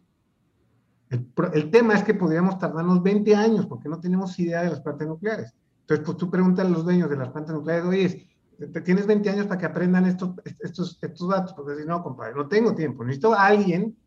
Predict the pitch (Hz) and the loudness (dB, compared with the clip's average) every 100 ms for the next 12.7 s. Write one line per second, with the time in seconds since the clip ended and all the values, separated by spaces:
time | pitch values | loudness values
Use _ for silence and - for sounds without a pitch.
0 | _ _ - 143 175 180 196 233 170 123 | _ _ -6 0 2 2 2 0 -2 -6
1 | 139 147 135 127 143 123 131 135 139 147 | -6 -4 -4 -6 -8 -6 -8 -6 -2 0
2 | 160 165 131 160 127 117 - 110 - 110 | 0 0 0 -2 -4 -12 -14 -16 -16 -14
3 | - 208 185 151 156 165 196 156 110 - | -4 -2 -2 -4 -4 -2 -2 -2 -4 -10
4 | _ _ 127 117 123 123 127 123 120 113 | _ _ -10 -8 -8 -12 -16 -18 -14 -14
5 | 107 180 226 - - _ _ _ - 147 | -6 0 2 0 -6 _ _ _ -6 -2
6 | 190 208 233 285 214 139 - _ _ 175 | 2 4 6 4 2 -2 -8 _ _ -12
7 | - - 269 320 - 226 202 208 214 208 | -10 -2 -2 -2 -6 0 2 2 -2 -4
8 | 196 175 175 185 196 185 180 185 185 180 | -4 -4 0 0 -2 -2 2 2 0 -4
9 | 202 202 175 180 180 156 220 202 - - | -6 -2 2 2 2 -2 0 -2 -4 -4
10 | 147 151 190 185 240 233 - 180 180 165 | -4 0 -2 0 -4 -4 -6 -6 -6 -4
11 | 170 175 131 123 143 185 139 135 175 226 | -4 -4 -6 -4 -2 0 -2 -4 -4 -2
12 | 247 - 214 214 180 143 | -2 -2 6 6 6 -2